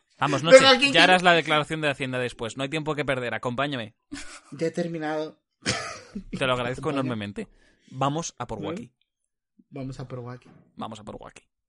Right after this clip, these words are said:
Speaker 2: ¿Qué hay que hacer?
Speaker 1: Muy buena pregunta. Voy a, vamos corriendo hacia la bomba.
Speaker 2: Va-, va-, ¿vais a tocar con la bo-, va-, vais a tocar eso?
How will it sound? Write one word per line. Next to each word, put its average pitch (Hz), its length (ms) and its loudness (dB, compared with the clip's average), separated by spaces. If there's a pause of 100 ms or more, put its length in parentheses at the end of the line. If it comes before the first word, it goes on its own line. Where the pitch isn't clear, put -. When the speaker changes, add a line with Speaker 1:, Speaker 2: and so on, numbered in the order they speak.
(600)
Speaker 2:
¿Qué 160 80 -6
hay 156 60 -2
que 160 100 -4
hacer? 131 260 -10 (1300)
Speaker 1:
Muy 151 240 -2
buena 147 180 -2
pregunta. 104 500 -10 (840)
Voy 123 280 -2
a, 120 640 0
vamos 123 280 -6
corriendo 120 280 -8
hacia 110 160 -10
la 107 60 -6
bomba. 104 400 -10 (3000)
Speaker 2:
Va-, 151 200 -6
va-, 143 180 -10
¿vais 143 220 -8
a 185 80 -6
tocar 247 280 -4
con 240 120 -6
la 247 80 -4
bo-, 269 220 -12
va-, 156 120 -8
vais 147 140 -10
a 185 100 -6
tocar 302 240 -6
eso? 302 280 -10